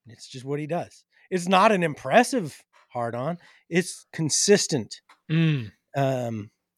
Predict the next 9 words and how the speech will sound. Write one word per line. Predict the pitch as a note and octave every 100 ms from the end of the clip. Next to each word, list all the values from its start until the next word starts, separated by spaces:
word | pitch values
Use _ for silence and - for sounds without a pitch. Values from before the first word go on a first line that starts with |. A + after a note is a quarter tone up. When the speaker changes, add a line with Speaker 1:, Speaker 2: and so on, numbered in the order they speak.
| _
Speaker 1:
we | D3+ F3+
go | D3 D#3 D3+
for | - C3+ C3+
consistency | - B2 - C#3 - A2+ - F#2+ F#2 _ - -
and | E3+ F#3+
not | F#3 A#3+ -
turning | B3 A#3 D3+
black. | A3 B3+ - - _ _
Um, | C#3+ D3 C#3+ C#3+ B2